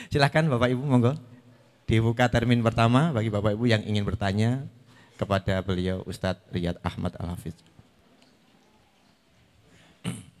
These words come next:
Speaker 2: Silahkan. Tidak ada, tidak ada, tidak ada, tidak ada, tidak ada, tidak ada.
Speaker 1: <laughs> Tidak ada, Bapak Ibu,
Speaker 2: Alhamdulillah.
Speaker 1: sudah jelas semua aja.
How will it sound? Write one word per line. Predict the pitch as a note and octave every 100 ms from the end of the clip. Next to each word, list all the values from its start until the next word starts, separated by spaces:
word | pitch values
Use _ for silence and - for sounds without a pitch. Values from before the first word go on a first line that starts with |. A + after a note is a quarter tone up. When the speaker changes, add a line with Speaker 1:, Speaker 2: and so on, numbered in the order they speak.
| _ _ _ _ _ _ _ _ _ _ -
Speaker 2:
Silahkan. | G#2+ G2+ C3 E3+ - - _ _
Tidak | - G#2 G2 F2+
ada, | A2+ D#3+
tidak | A2+ G2 F#2
ada, | A2+ C#3+
tidak | A2+ G2+ F#2
ada, | A2+
tidak | C3 G#2+ G2+
ada, | E3 A#2+
tidak | A#2 G#2 F#2+
ada, | F#2+
tidak | A#2+ - G2+ G2 E2+ E2+
ada. | - -
Speaker 1:
<laughs> |
Tidak | B2+ A#2
ada, | A#2 C3+
Bapak | A3+
Ibu, | B2+
Speaker 2:
Alhamdulillah. | B2+ B2+ -
Speaker 1:
sudah | D#3+ C3+
jelas | C3 D3 C#3+
semua | - D#3+ D#3
aja. | D3+ A#2+ -